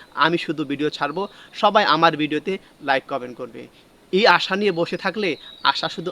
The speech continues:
আশাই থেকে যাবে। যদি এগিয়ে যেতে চান, নিজের পেজ বড় করতে চান, নিজে সেলিব্রিটি হতে চান, তাহলে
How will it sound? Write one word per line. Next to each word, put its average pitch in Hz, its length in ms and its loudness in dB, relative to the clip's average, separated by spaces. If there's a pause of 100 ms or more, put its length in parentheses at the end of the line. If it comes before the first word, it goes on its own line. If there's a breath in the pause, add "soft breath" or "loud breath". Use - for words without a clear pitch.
(100)
আশাই 147 340 -2
থেকে 135 260 -8
যাবে। 127 280 -12 (1200 loud breath)
যদি 202 380 -2 (100)
এগিয়ে 156 300 2
যেতে 156 260 -2
চান, 170 460 2 (760)
নিজের 170 300 2
পেজ 170 260 4
বড় 180 180 2
করতে 165 280 -8
চান, 170 320 0 (260)
নিজে 160 420 0 (340)
সেলিব্রিটি 175 480 2
হতে 160 260 -4
চান, 175 280 -2 (220)
তাহলে 165 440 2